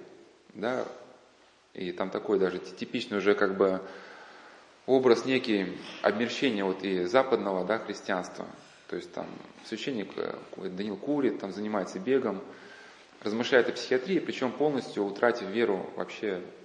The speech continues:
э, в какие-то, э, ну, религиозные моменты. Почему действительно Даниил был неправ? И он, когда вот этой маме объяснял, что,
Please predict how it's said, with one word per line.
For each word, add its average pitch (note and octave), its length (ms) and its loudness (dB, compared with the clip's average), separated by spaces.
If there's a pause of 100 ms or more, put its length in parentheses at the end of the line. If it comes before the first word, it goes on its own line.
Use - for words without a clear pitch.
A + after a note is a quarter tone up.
(140)
э, E2+ 220 -10 (140)
в - 40 -20
какие-то, F#2 560 -10 (220)
э, E2+ 100 -12 (320)
ну, A2 120 -6
религиозные G2+ 460 0
моменты. F2+ 400 -10 (3000)
Почему F3 380 6
действительно D#3 480 6
Даниил D3 300 6
был C3+ 120 6
неправ? B2+ 480 10 (800)
И F#2 480 4 (1800)
он, A2+ 140 4
когда A2+ 300 10
вот F#2+ 300 2
этой G#2 300 6
маме G#2+ 460 4
объяснял, G2 640 4
что, - 520 8